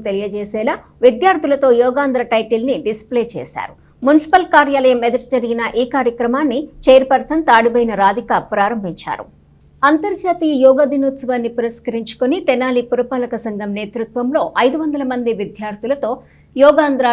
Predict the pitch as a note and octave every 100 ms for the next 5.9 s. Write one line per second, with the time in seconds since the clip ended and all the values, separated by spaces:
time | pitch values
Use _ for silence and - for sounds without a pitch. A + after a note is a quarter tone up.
0 | A#3+ B3 B3 B3+ C4 A3+ A#3 G#3+ G3+ G#3
1 | G#3+ A3 F4 B3 B3+ A#3+ A#3+ A3 G3+ G3
2 | G#3+ G#3 F#3+ F3 F#3 F#3 G3+ F#3 - _
3 | C#4 D#4 F#4 D#4 C#4 - B3 B3+ C4+ F3
4 | A3 A#3 A#3+ A#3 B3 B3+ G#3+ G#3 B3+ B3+
5 | A3 A3 A#3 G#3 C4 D#4 - G#3+ A3+